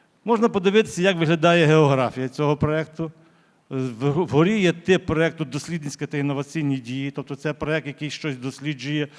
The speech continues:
створює нове знання. Ну і тут сторінка цієї організації, як вони працюють, що вони роблять і як вони діють.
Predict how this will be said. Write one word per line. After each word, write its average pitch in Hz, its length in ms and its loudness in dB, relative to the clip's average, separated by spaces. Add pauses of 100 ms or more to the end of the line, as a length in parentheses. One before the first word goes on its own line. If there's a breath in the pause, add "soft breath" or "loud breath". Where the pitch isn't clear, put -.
створює 143 360 -2
нове 139 260 0
знання. 143 500 -2 (280 loud breath)
Ну 254 120 2
і 247 80 4
тут 240 160 0
сторінка 196 640 2
цієї 170 420 0
організації, 143 760 0
як 151 160 0
вони 139 220 0
працюють, 151 460 -4
що 156 200 -4
вони 135 220 -2
роблять 156 320 0 (380 loud breath)
і 135 240 -4
як 143 220 2
вони 143 200 2
діють. 170 420 -2